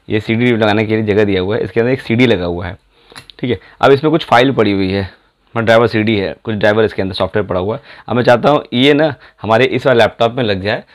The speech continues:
और इसमें काम हमारा चल जाए। लेकिन ये जो राइटर लगाने का जगह दिया है, इसको बोलते हैं सीडी राइटर, डीवीडी राइटर बोलते हैं, जिसमें ये हम छोटी वाली सीडी, डीवीडी को हम यहाँ पे लगा करके, लेंस में लगा करके ऐसे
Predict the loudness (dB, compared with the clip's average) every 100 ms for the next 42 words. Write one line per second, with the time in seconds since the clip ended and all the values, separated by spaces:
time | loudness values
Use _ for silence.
0 | _ -4 -4 0 -2 2 0 0 -2 -4
1 | -8 -6 -6 -6 _ -20 _ 0 2 2
2 | 0 -8 _ -2 2 4 4 2 2 2
3 | 0 0 2 2 2 -2 -2 -4 -2 -2
4 | -2 -2 0 -2 -2 -2 -2 -2 -4 -6
5 | -6 -8 -2 0 2 2 0 -4 -12 -8
6 | -4 2 2 2 0 -2 0 0 0 0
7 | -2 -2 -2 -2 -2 -2 -2 -4 -6 -4
8 | -4 -4 -6 -6 -4 -4 -4 -4 -4 -4